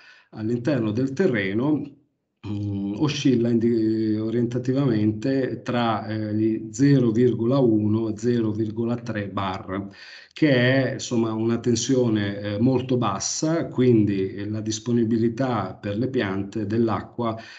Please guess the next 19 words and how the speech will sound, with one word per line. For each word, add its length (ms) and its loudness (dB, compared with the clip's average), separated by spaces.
è, 340 2
eh, 60 -8
buona, 540 0
ma, 420 4
eh, 320 -2
insomma, 360 0
siamo 520 2
in 120 8
una 220 2
condizione 640 4
in 100 2
cui, 540 6
eh, 540 -8
è 160 -8
ancora 420 0
presente 720 -2
un, 540 -4
un 280 -2
quantitativo 920 2